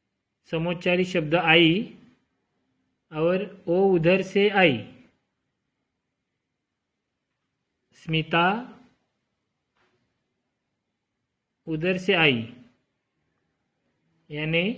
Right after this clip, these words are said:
यहाँ आई शब्द आया है। पुन्हा, परत, समोच्चारित शब्द परत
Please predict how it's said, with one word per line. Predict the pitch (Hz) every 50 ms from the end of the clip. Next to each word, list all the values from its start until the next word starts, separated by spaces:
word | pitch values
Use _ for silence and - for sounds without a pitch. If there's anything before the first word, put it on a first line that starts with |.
| - - - - _ _ _ _ _ -
यहाँ | 156 160 160 185 202
आई | - 185 170 180 208
शब्द | 196 - 185 160 147 139 147
आया | 151 147 139 139 135 127
है। | 120 113 113 113 - - _ _ _ _ _ _ _ _ _ _ _ _ _ _ _ _ _ _ _ _ _ _ _ _ _ _ _ _ _ _ _ _ _ _ _ _ _ _ _ _ _ -
पुन्हा, | 175 175 170 165 160 156 160 202 - - - - - _ _ _ _ _ _ _ _ _ _ _ _ _ _ _ _ _ _ - -
परत, | 202 196 170 139 123 - - - - _ - _
समोच्चारित | - - 151 151 165 170 160 - 180 175 175 180
शब्द | 175 - 175 156 147 147 165 160 165
परत | 160 151 143 - 190 -